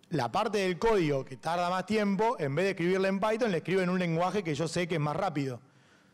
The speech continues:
¿sí? Ese sería como la siguiente, el siguiente paso, decir, bueno, voy a mudar de lenguaje, no voy a usar más Python, ¿sí? Voy a usar un lenguaje un poco más rápido y lo voy a implementar en C. Y fíjense lo drástico que es la diferencia de velocidad.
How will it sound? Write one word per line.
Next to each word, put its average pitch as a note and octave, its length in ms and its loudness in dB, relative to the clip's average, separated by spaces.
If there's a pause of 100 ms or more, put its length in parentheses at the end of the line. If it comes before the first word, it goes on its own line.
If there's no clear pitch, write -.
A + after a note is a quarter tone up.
(100)
¿sí? G3+ 440 -4 (180)
Ese G#3 180 0
sería F3 220 0
como E3 140 0
la C#3+ 80 -2
siguiente, D#3+ 360 0
el C#3+ 200 -6
siguiente D#3 320 0
paso, C3+ 260 -2
decir, B2+ 180 -2
bueno, D3 240 0 (400)
voy E3+ 140 0
a G#3 80 2
mudar G3 260 2
de F3+ 60 2
lenguaje, D#3 480 -2
no C#3 80 -4
voy G3 120 4
a - 20 4
usar D#3+ 160 -2
más D3+ 160 -2
Python, D#3 520 -2 (440)
¿sí? E3 160 -2
Voy E3 100 4
a D#3+ 40 2
usar E3 120 2
un E3 60 2
lenguaje E3+ 200 0
un E3+ 100 -2
poco F#3 140 0
más F#3 140 0
rápido A3+ 380 0 (260)
y D#3+ 60 -2
lo E3 80 4
voy F3+ 100 4
a G3+ 60 2
implementar E3 420 0
en D#3+ 120 0
C. D3 280 -2 (680)
Y D#3 80 0
fíjense G#3+ 280 2
lo G3 140 2
drástico D3 640 -2 (340)
que F3 100 -2
es - 20 2
la D#3+ 60 2
diferencia D#3 420 0
de D3+ 60 2
velocidad. D3 500 0